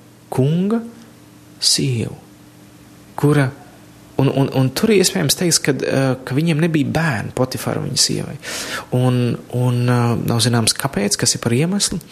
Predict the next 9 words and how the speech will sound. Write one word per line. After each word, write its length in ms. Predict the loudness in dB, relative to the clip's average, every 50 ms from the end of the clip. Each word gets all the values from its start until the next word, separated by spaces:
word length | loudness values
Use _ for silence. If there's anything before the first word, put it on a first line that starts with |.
| -14 -14 -14 -16 -18 -18 -20 -20 -18 -8 -4
bet 160 | -4 -2 0
es 100 | 0 0
ticu, 220 | 0 0 -2 -2 -2 -4
ka 100 | -4 -2
viņa 340 | 0 0 0 0 0 -2 -2 -4
kārdināja 840 | -4 -2 -2 0 0 0 0 0 -2 -2 -4 -4 -6 -6 -8 -10 -12 -16 -20 -20 -20 -20 -16 -6 -2
viņu 240 | 0 2 2 2 2
ne 160 | 2 0 -2
tikai 320 | -2 -4 -4 -2 0 0